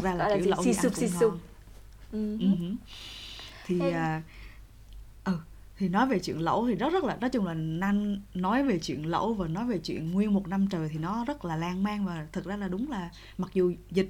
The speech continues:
Speaker 1: nhưng mà năm vừa rồi có rất là nhiều chuyện xảy ra. Thì bọn mình nghĩ là bọn mình sẽ chọn một cái chủ đề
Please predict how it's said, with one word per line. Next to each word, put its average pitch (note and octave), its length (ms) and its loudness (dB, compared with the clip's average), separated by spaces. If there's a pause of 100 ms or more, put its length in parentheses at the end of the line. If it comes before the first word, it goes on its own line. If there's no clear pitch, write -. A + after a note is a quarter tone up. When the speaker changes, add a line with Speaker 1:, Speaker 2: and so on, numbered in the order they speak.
Speaker 1:
nhưng G#3 180 2
mà E3+ 200 0
năm G3 200 2
vừa F#3 60 4
rồi D#3+ 140 -2
có G#3+ 120 -6
rất D#4 160 -2
là G3 60 0
nhiều D3+ 480 -4 (180)
chuyện D3+ 280 -4
xảy - 180 -6
ra. G#3+ 240 2 (680)
Thì F3+ 380 4
bọn E3+ 300 -2
mình E3+ 680 -4 (200)
nghĩ F#3+ 200 0
là A#3 120 2
bọn D#3 180 -4
mình E3 100 -4
sẽ F3 240 -6
chọn E3 360 -4
một D#3+ 360 -4
cái A3+ 640 -4 (140)
chủ - 200 -6
đề D#3 540 -4